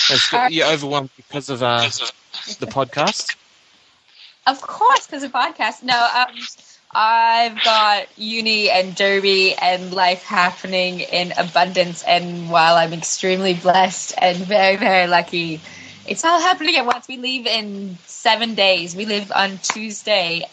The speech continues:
Speaker 2: in the morning. Um, so, wow, it's gonna be an amazing time, but big.
Speaker 1: And that's why we wanted you on the show, not to talk about your uni work, although that's probably really cool as well.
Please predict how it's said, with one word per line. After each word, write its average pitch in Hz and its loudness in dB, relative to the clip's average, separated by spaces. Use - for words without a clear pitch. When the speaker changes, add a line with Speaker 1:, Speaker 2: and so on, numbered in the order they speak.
Speaker 2:
in 185 -2
the 185 -2
morning. 175 2
Um, 165 2
so, 180 2
wow, 180 4
it's 180 -4
gonna 202 -2
be 185 2
an - -2
amazing 180 -2
time, 165 0
but 165 -2
big. 175 -2
Speaker 1:
And 131 -4
that's 151 -2
why 139 0
we 135 -2
wanted 127 -2
you 123 -4
on 120 -4
the 117 -10
show, 127 -4
not 160 -6
to - -10
talk 143 -8
about 120 -2
your 117 -6
uni 113 -6
work, 123 -6
although 113 0
that's 113 -4
probably 110 -6
really 110 -2
cool 110 -4
as 107 -4
well. 107 -2